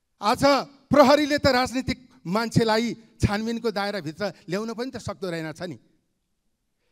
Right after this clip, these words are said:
गृहमन्त्री स्वयंले स्वीकार गर्नुभएको छ, प्रमाणहरू नष्ट भए। तपाईँ मातहतको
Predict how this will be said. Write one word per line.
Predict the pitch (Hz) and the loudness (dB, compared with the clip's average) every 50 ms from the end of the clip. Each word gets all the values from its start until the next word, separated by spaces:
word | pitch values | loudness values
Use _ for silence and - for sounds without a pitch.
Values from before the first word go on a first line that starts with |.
| _ _ _ | _ _ _
गृहमन्त्री | 170 208 277 302 311 285 311 311 311 320 320 - | -2 2 4 4 6 4 4 2 2 0 0 4
स्वयंले | - 294 302 311 311 311 311 - | 4 6 6 6 4 2 2 0
स्वीकार | - 285 285 - 294 294 285 277 | 0 -2 0 2 2 2 2 2
गर्नुभएको | 285 277 294 262 254 269 277 277 277 | 0 0 2 2 2 2 2 0 -2
छ, | - 294 285 262 208 - - _ _ _ _ _ _ _ - | 0 0 2 2 0 0 -4 _ _ _ _ _ _ _ -2
प्रमाणहरू | 226 233 226 233 233 226 202 202 226 | 0 0 0 0 0 0 -2 -2 -2
नष्ट | 220 208 208 196 - 220 214 | -4 -6 -6 -6 -6 -4 -2
भए। | 175 175 190 214 190 - - _ _ _ _ _ _ _ _ _ _ _ _ | 0 0 0 0 -2 -4 -8 _ _ _ _ _ _ _ _ _ _ _ _
तपाईँ | - 208 208 220 214 214 226 220 196 - _ _ - | -6 -4 -4 -4 -4 -4 -4 -4 -6 -10 _ _ -4
मातहतको | 185 208 220 214 226 202 202 220 214 - 247 | -2 -2 -2 -2 -2 -4 -4 -4 -4 -2 0